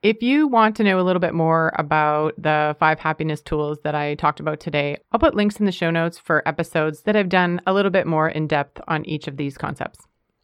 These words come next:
So today's quote is by Bo Taplin, and he said, "She was unstoppable,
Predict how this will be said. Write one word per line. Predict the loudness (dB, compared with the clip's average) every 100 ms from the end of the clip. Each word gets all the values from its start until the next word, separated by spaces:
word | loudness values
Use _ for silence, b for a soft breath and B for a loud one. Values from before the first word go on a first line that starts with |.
| _ _ _ _
So | 6 6 6 2
today's | 6 6 4
quote | 2 2 2 0 0
is | 2 2 0 2
by | 4 4 4
Bo | 0 2 2 2
Taplin, | 2 2 2 -2 -6 -6 -6
and | -6 -4 -6
he | -4 -4 -4
said, | -2 0 0 -2 -4 -12 _ _ _ -10
"She | -2
was | -2 0
unstoppable, | -4 0 2 4 0 -4 -8